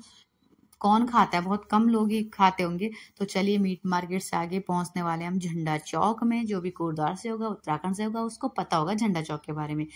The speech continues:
ये देखिए, ये झंडा चौक इसलिए क्योंकि यहाँ पे हमारा तिरंगा हमेशा लहराता रहता है।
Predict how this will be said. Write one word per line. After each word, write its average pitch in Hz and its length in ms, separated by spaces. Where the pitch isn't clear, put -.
ये 208 180
देखिए, 180 400
ये 180 200
झंडा 185 340
चौक 180 200
इसलिए 185 280
क्योंकि 190 260
यहाँ 185 240
पे 208 60
हमारा 165 300
तिरंगा 175 340
हमेशा 180 440
लहराता 156 440
रहता 147 220
है। 151 80